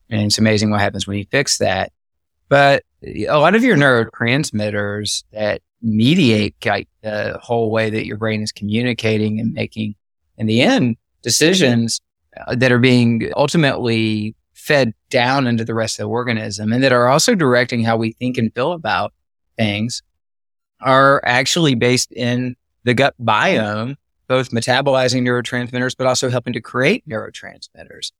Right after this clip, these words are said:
And some of the nutrients that we would use are, that to make neurotransmitters are actually directly modified into a form where we can use them by the gut biome. So it, I, it, I could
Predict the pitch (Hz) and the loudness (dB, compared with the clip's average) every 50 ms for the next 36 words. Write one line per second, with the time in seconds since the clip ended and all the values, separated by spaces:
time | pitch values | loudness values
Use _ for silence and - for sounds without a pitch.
0 | _ _ - 143 147 151 139 170 165 151 131 131 123 120 123 135 160 220 - - | _ _ 0 2 2 4 4 2 2 2 2 2 2 2 2 2 2 2 0 0
1 | 151 131 123 120 120 117 - - 117 113 117 113 113 113 113 104 107 110 110 110 | 0 0 0 0 -2 -4 -6 -8 -10 -8 -8 -8 -6 -6 -8 -6 -6 -4 -4 -4
2 | 110 110 110 - - _ _ _ - - 120 123 135 - _ _ _ - - 135 | -6 -6 -8 -10 -12 _ _ _ -6 -2 0 0 0 0 _ _ _ -14 -6 -2
3 | 123 123 123 120 - - - 123 117 113 123 147 214 233 - 131 120 113 110 - | 0 2 0 0 -2 -2 0 2 4 4 4 2 2 0 0 0 0 0 0 -2
4 | 120 113 110 - 117 113 113 120 120 117 120 117 - - 117 110 117 120 113 - | -4 -6 -6 -4 -4 -4 -4 -2 0 -2 -2 -2 -4 -6 -6 -2 -2 -2 -2 -2
5 | - 110 107 107 107 113 135 185 247 311 226 - - 110 104 104 107 107 113 113 | -4 -4 -4 -2 0 0 2 2 2 0 -2 -2 -2 0 0 0 0 -2 -2 -4
6 | 120 113 110 - 123 117 - - 123 120 117 117 113 113 113 107 - 110 110 120 | -4 -6 -4 -4 -6 -8 -8 -8 -8 -6 -4 -4 -4 -4 -4 -6 -8 -8 -6 -4
7 | 139 151 143 - - 113 113 113 113 117 - _ _ _ _ _ _ _ _ - | -4 -4 -4 -2 -2 0 0 0 -2 -4 -6 _ _ _ _ _ _ _ _ -2
8 | 117 117 113 117 120 113 120 117 113 107 107 104 98 - _ _ _ - 110 113 | 0 2 2 2 2 0 -2 -4 -2 -2 0 -2 -2 -4 _ _ _ -2 0 0
9 | 127 160 156 113 104 104 - 87 - - - - _ _ _ _ _ _ _ _ | 2 2 2 0 0 -2 -6 -10 -14 -20 -20 -20 _ _ _ _ _ _ _ _
10 | - - - 143 139 _ _ - 135 135 123 _ _ _ - 170 170 - - - | -8 -6 -6 -6 -8 _ _ -6 -6 -6 -6 _ _ _ -2 -2 -2 -2 -4 -12
11 | - _ _ - 143 165 - 214 160 - 147 135 - _ - - 165 180 - 226 | -20 _ _ -2 -2 0 0 -2 -2 -4 -6 -12 -16 _ -4 -2 0 2 2 2
12 | 180 131 117 | 2 0 -2